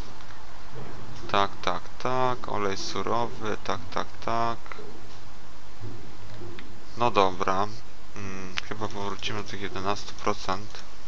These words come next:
Oni i tak się chyba nie będą buntować, jeżeli chodzi o to. Dobra, no teraz tutaj coraz ładniej jest. Tak myślę.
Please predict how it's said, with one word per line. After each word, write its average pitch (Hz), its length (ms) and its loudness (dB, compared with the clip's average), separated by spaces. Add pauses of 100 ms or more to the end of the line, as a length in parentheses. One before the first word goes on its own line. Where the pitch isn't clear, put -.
(1600)
Oni 101 160 0
i 98 40 0
tak 104 180 2
się - 140 0
chyba 98 200 -2
nie 98 100 0
będą 101 220 0
buntować, 95 680 0
jeżeli 98 220 0
chodzi 95 220 0
o 90 80 -2
to. 107 240 0 (3000)
Dobra, 95 460 0
no 139 280 0 (140)
teraz 117 320 2
tutaj - 320 0
coraz 110 320 0
ładniej 95 360 4
jest. 98 440 0 (880)
Tak - 140 0
myślę. 104 520 0